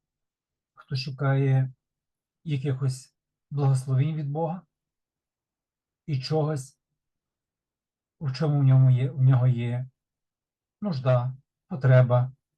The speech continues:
мрія чи бажання. Це слово не для таких.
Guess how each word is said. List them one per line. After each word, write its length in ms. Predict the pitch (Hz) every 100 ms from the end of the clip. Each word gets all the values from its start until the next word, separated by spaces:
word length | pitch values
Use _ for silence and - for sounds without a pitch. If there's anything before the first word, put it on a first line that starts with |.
| _ _ _ _ _ -
мрія 580 | 151 143 139 131 127 - _ _
чи 120 | 180
бажання. 500 | 143 123 123 104 107 _ _ _ _ _ _ _ _ _ _ _ _
Це 140 | - 139
слово 320 | 139 151 156
не 160 | 139
для 180 | 135 135
таких. 500 | 131 135 120 110 _